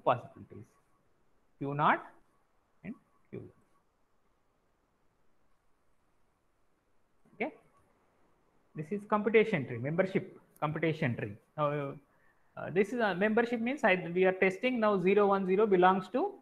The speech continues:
this language or not by using this model N F A. Uh, now next input symbol is one. Okay,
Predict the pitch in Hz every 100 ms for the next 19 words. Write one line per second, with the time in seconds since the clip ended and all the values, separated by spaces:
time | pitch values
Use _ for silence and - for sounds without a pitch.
0 | _ 147 165 170 156 170 214 196 147 156
1 | 269 214 170 165 160 254 214 190 143 120
2 | 107 131 120 - _ _ _ _ _ _
3 | _ _ _ 123 117 165 202 208 233 -
4 | 254 247 233 254 247 254 370 370 - -
5 | 139 131 95 - _ _ _ _ _ _
6 | _ _ _ _ _ _ _ _ _ _
7 | _ - 269